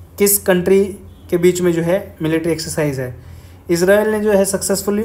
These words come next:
OFAC thirteen जो है एक spy satellite है जिसको launch कर दिया है। स्काई रूट Aerospace ने जो है successfully fully three D printed धवन टू cryogenic engine को जो है दो सौ second के लिए try किया है, ठीक है।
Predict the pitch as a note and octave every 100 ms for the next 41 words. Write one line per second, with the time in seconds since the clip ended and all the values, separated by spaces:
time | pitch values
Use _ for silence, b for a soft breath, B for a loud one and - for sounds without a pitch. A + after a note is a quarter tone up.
0 | G#3+ F3+ F#3 G3 F#3+ F3 F#3+ F#3 F#3 F#3
1 | - F3 F3 F3+ F3 F3 F3 F3 F3+ D#3
2 | D3+ - F3 F3 F3 B B B D3 E3
3 | E3+ - D#3+ E3 F3 E3 G3 - B B
4 | B - - F#3+ G3 G#3+ G3+ F#3+ F#3+ F#3+
5 | G3+ F#3+ F#3+ F3+ F3+ F3 F3+ F3+ F#3 -
6 | G3 F#3+ G3 F#3 G3 G3 F#3 F#3 G3+ G3
7 | F3+ F3 G3+ G3+ B B B D3 E3 F#3
8 | G3 G3+ G3+ G3 F3+ F3+ F#3 F#3+ F#3 E3+
9 | F3 F3 D#3 E3+ F3 D#3+ E3 F3 D#3+ D#3
10 | D#3 F3+ F3+ D3+ D3 C#3 C3 B2+ F3 G3+